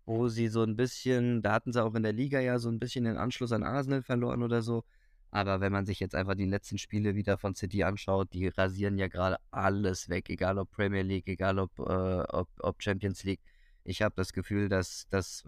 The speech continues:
äh, für City gerade unter Guardiola so ein bisschen diese Saison die ist,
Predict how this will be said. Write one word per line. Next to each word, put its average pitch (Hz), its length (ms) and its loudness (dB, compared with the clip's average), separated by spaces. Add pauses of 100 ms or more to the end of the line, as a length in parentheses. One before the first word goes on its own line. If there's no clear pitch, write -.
(120)
äh, 92 560 0 (640)
für 104 220 0
City 107 320 -2
gerade 101 420 2
unter 95 260 0
Guardiola 101 580 0
so 98 100 -4
ein 95 120 -2
bisschen 98 440 -2
diese 104 280 -2
Saison 98 440 0
die 101 140 0
ist, 90 340 -2